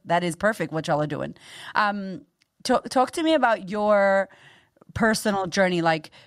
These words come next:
I know that you both said you lost, like, thirty-two kilos, like, seventy pounds, fifty pounds. Uh, Alicia, how was, w-, w-,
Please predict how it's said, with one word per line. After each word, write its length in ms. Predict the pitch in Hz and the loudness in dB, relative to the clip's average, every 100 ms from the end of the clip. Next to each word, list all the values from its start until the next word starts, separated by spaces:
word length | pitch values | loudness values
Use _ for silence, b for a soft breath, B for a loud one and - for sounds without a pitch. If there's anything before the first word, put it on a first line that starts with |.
| B - 131 - | B -12 -10 -2
I 100 | 196 | 0
know 160 | 196 190 | 2 2
that 100 | 214 | 0
you 100 | 190 | 0
both 200 | 190 175 | 0 0
said 160 | - | -2
you 100 | 170 | 0
lost, 240 | 170 170 170 | 2 2 0
like, 220 | 160 - _ _ _ _ - | -6 -10 _ _ _ _ -20
thirty-two 520 | - 185 185 - 196 | 0 0 0 -2 -6
kilos, 520 | - 180 147 160 202 | -2 0 2 2 0
like, 220 | - 160 - | -6 -6 -10
seventy 420 | - 170 185 190 | 0 0 0 -4
pounds, 460 | 175 170 151 170 | -2 0 0 -4
fifty 280 | - 175 190 | -8 -10 -8
pounds. 500 | 180 170 147 151 - b b b b b _ - | -2 -2 -2 -8 -12 b b b b b _ -2
Uh, 640 | 175 180 175 170 165 160 - _ _ | 2 4 4 2 2 0 -4 _ _
Alicia, 360 | 208 247 254 220 | -2 0 2 0
how 280 | 190 220 | 2 0
was, 260 | 269 269 202 - | -2 -6 -10 -8
w-, 140 | 190 | -8
w-, 160 | - | -6